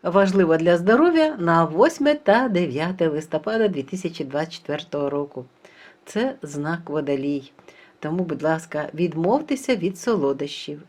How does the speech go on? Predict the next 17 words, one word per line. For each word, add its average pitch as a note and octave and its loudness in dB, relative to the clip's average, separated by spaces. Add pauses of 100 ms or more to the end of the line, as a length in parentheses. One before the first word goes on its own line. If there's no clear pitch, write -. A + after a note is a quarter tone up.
(120)
від E3+ -2
продуктів F#3 -2
з - -20
крохмалю, D#3+ -2 (420)
від E3+ 2
газованих A#3 2
вод, D#3 -4
консервованих G3 0
напоїв, E3 -2
від F#3 -10
шоколаду, D#3+ -2
картоплі D#3+ -4
та D3+ -10
грибів. C#3+ -8 (720)
Що D4+ 2
ж C#4 -2
можна A#3+ 0